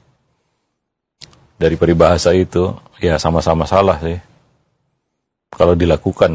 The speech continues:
ya. Tapi yang lebih salah adalah gurunya,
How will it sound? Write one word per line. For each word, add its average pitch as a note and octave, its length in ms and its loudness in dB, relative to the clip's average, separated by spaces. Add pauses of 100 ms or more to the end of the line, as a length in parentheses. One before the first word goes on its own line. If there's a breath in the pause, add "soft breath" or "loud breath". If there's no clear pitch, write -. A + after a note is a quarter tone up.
ya. D#2 100 -6 (280 soft breath)
Tapi G2 340 0
yang G2+ 220 0
lebih F2 240 0
salah G2 400 2
adalah F2+ 400 0 (960)
gurunya, G2+ 760 0